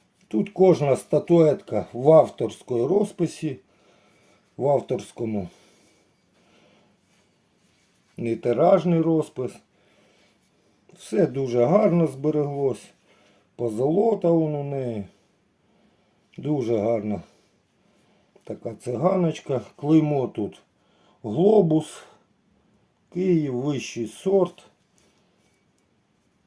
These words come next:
І ціна цієї циганки три тисячі п'ятсот гривень. Далі ось така.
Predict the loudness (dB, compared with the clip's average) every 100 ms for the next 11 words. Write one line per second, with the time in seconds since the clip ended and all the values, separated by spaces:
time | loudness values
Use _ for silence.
0 | _ _ _ _ _ _ _ _ _ _
1 | -4 -2 -2 2 4 6 4 2 0 2
2 | 0 -2 2 4 6 4 2 2 2 2
3 | -6 _ _ _ _ _ _ _ _ _
4 | -6 -4 -4 -4 -4 -6 -8 -8 -10 -10
5 | -8 -6 -8 -10 -8 -8 -12 -20 -14 -12
6 | -10 -10 -8 -8 -8 -14 _ _ _ _
7 | _ _ _ _ _ _ _ _ _ _
8 | _ _ _ _ _ _ _ -8 4 6
9 | 8 6 4 -2 -6 2 8 8 8